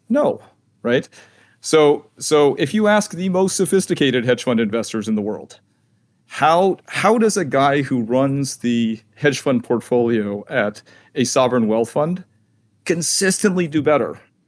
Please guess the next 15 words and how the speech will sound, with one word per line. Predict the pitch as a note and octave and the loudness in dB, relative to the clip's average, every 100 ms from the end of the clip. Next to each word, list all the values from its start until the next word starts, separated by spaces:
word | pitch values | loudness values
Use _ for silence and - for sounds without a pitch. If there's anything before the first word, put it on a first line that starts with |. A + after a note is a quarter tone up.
| _ _ _ _ _ | _ _ _ _ _
than | A#2 C3 C3 B2+ B2+ - _ _ _ _ _ _ _ _ - | 0 2 4 4 2 -2 _ _ _ _ _ _ _ _ -10
almost | - E3+ D#3+ C#3 | 0 2 2 0
every | D3+ D#3+ D3 | 0 2 2
other | C#3 | 2
investor | C#3 A#2+ B2+ - A#2 | 2 2 0 0 -2
who's | A2+ A#2 | 0 0
out | A2 | -2
there? | F#2 C#2+ - _ _ _ _ - | -4 -8 -12 _ _ _ _ -2
It's | C3+ | -2
'cause | - D3+ | 0 0
they | D#3+ G3+ | 2 2
walk | G3 G#3+ - | 2 0 0
into | E3+ E3+ D#3 | 0 0 2
hedge | E3 G3+ | 2 0
funds | - A2 A2 B2+ - | -2 -2 -2 -6 -12